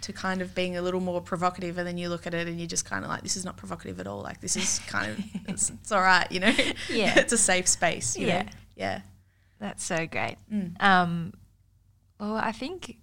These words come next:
Speaker 2: yeah, I've, I've asked most of the things I wanted to ask, but I wanted to finish in, um, just thanking you for all the work you've done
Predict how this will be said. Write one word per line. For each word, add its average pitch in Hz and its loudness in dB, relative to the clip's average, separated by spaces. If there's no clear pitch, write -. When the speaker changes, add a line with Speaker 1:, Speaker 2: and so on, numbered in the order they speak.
Speaker 2:
yeah, 208 -2
I've, 196 4
I've 202 8
asked 247 4
most 190 2
of 190 -2
the 175 -4
things 180 -2
I 175 4
wanted 175 -2
to - -2
ask, 175 8
but 202 8
I 214 12
wanted 240 4
to 240 -2
finish 196 0
in, 175 -2
um, 180 4
just 185 0
thanking 180 2
you 165 -2
for 185 2
all 180 2
the 175 2
work 170 2
you've 170 -4
done 165 2